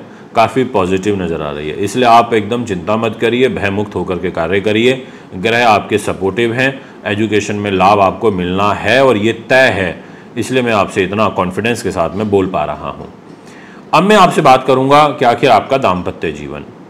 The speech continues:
Next point है, ये बड़ा important, क्योंकि देखिए, life partner अच्छा हो और जीवन साथी का support अच्छा हो ना, तो जीवन बहुत सरल हो जाता है जीना।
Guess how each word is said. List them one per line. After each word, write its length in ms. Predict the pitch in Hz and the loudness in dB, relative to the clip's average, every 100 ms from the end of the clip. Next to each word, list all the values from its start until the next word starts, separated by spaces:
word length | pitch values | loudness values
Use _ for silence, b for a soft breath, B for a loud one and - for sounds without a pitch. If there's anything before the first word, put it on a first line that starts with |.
| - - | -20 -8
Next 320 | 104 131 131 | -2 0 0
point 280 | 143 135 139 | 0 0 2
है, 100 | 156 | 2
ये 60 | 156 | 4
बड़ा 180 | 131 | 4
important, 500 | 131 120 117 113 113 | 2 2 0 0 -2
क्योंकि 240 | 110 123 131 | -2 0 2
देखिए, 220 | 127 147 | 2 2
life 300 | 110 123 139 | 2 2 2
partner 320 | 120 113 120 | 2 2 2
अच्छा 300 | 107 104 135 | -2 -2 0
हो 300 | 123 135 143 B B B B | 2 2 0 B B B B
और 140 | 110 | -2
जीवन 300 | 95 110 131 | -2 -2 -2
साथी 300 | 135 117 127 | 2 2 2
का 100 | 127 | 0
support 440 | 127 110 101 151 143 | 0 0 0 0 0
अच्छा 260 | 120 - | 0 2
हो 160 | 117 113 | 2 2
ना, 180 | 123 143 | 0 -2
तो 420 | - 127 127 113 - | 0 0 0 -2 -6
जीवन 440 | 104 98 127 147 139 | -10 -4 0 0 2
बहुत 260 | 117 139 | 2 2
सरल 300 | - 117 127 | 0 2 4
हो 100 | 110 | 4
जाता 240 | 98 92 107 | 2 2 0
है 80 | |
जीना। 340 | 92 87 87 | 0 -4 -8